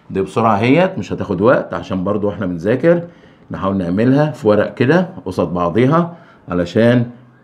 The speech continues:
نركز وما عادش حاجة تروح مننا في الجزئية دي. هنا ب وهنا ايه؟ ميم. قلنا قطع متساوية،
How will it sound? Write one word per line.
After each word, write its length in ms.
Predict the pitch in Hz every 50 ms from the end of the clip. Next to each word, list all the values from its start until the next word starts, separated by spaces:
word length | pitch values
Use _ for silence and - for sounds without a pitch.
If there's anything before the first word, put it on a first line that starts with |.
| -
نركز 680 | 82 87 87 104 131 135 - - 160 170 170 170 170 - - _ _ _ _ _ _ -
وما 140 | - 90 87
عادش 220 | 104 104 - 101
حاجة 360 | - - 104 104 107 101 107
تروح 260 | 101 - 104 95 -
مننا 440 | - 92 90 92 92 104 107 107 107
في 200 | 104 104 - -
الجزئية 480 | - - - 98 90 85 87 101 101 80
دي. 180 | 71 76 69 - - - - _ _ - - _ _ -
هنا 200 | - 98 95 92
ب 260 | 85 87 110 139 175 175 - - - -
وهنا 200 | 98 98 95 92
ايه؟ 340 | 92 90 101 104 101 - - - - -
ميم. 360 | 98 107 120 135 151 - - - - - - - - - _ -
قلنا 240 | 117 117 113 101 92
قطع 280 | - 123 113 - 104
متساوية، 720 | 98 95 90 - 85 - - 110 120 135 156 170 170 165